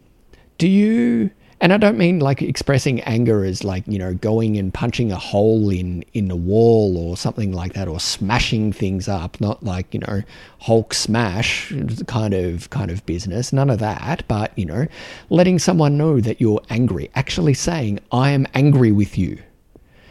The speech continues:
Can you say that? Like, not, not being physically violent, not being emotionally or, or, or any kind of abusive, but owning your emotions and putting,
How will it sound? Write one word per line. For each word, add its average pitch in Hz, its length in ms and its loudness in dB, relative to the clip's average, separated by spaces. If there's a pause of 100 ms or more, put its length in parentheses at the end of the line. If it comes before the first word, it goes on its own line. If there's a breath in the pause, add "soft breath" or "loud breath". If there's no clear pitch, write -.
(320 soft breath)
Can 151 200 4
you 143 100 4
say 143 320 0
that? 87 300 -6
Like, 85 240 -8
not, 127 280 -2
not 127 200 -2
being 113 220 0
physically 113 880 2
violent, 95 720 0
not 107 180 -2
being 101 240 0
emotionally 101 880 0
or, 87 300 -4 (160)
or, 87 380 -4
or 87 280 -4
any 107 220 0
kind 104 260 -4
of 87 120 -4
abusive, 95 840 0
but 98 300 -4 (440 loud breath)
owning 165 400 4
your 147 140 4
emotions 120 540 0
and 92 140 -4
putting, 131 440 0